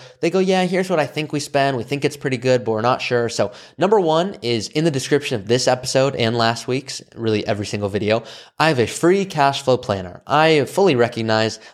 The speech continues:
I'm not gonna work with all of you. If you do have the pleasure of working with us, Root,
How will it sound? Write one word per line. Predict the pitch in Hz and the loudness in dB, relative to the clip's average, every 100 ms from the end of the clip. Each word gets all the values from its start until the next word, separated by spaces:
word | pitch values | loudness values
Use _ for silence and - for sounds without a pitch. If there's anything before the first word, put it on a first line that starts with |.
| - | -4
I'm | 123 127 | 0 2
not | 139 131 | 2 2
gonna | 113 | -2
work | 104 | -2
with | 101 | -4
all | - 101 | -2 0
of | 98 98 | 0 -2
you. | 104 180 | -2 -2
If | - - | -4 -4
you | 113 | -2
do | 120 120 | 2 2
have | 110 | 0
the | 113 | 0
pleasure | 120 107 113 107 - - - | 0 2 0 0 -6 -12 0
of | 113 101 | 2 2
working | 104 107 117 104 | 0 -2 -2 -4
with | 101 - | -6 -2
us, | 131 139 - | 0 0 -4
Root, | 104 113 175 - | -2 0 0 -4